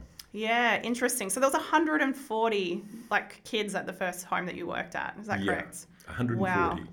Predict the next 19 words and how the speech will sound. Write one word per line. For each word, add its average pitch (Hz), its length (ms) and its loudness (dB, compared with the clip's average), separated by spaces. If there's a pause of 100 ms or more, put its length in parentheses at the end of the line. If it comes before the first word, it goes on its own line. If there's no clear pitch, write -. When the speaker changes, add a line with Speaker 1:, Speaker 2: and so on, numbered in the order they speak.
(220)
Speaker 1:
And 254 100 2
so 247 100 6
now 240 340 10
what 208 120 2
do 208 80 -2
we 180 120 -2
see 175 380 -8 (100)
in 185 120 -4
out-of-home 170 360 -6
care? - 200 -10 (340)
Speaker 2:
Well, 135 360 8 (300)
what 135 240 4
we 127 100 0
see 123 220 2
now 104 300 4
is 87 180 0
residential 90 680 2
care 85 500 0 (140)
where, 87 500 2